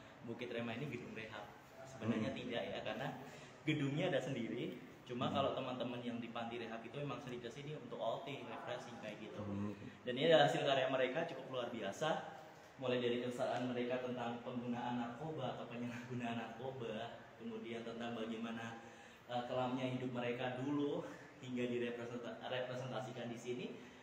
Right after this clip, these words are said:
Speaker 1: Harapannya bahwasanya teman-teman ini nggak pengen orang-orang yang datang ke Bukit Rema ini mengalami apa yang mereka alami saat itu, seperti itu, Mas.
Speaker 2: Oh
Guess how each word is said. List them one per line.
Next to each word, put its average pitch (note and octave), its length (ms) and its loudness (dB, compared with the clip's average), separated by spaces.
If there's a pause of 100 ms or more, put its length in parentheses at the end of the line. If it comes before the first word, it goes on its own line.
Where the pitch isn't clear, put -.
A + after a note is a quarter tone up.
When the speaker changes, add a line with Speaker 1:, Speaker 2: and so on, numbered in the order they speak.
(140)
Speaker 1:
Harapannya D3+ 680 4
bahwasanya D#3 600 2
teman-teman D3+ 420 0
ini D#3+ 260 0
nggak C3 200 0
pengen D3+ 420 0 (460)
orang-orang B2+ 500 4
yang B2+ 80 4
datang B2+ 220 0
ke B2 100 -2
Bukit A#2 240 -4
Rema A#2+ 240 2
ini C#3 300 -2 (420)
mengalami B2+ 500 2
apa C3 220 0
yang B2+ 160 2
mereka A#2+ 280 -2
alami A2+ 280 0
saat G#2 260 -4
itu, G2+ 260 -8
seperti G#2+ 460 -8
itu, G#2 100 -12
Mas. F#2 440 -14
Speaker 2:
Oh G2+ 180 -4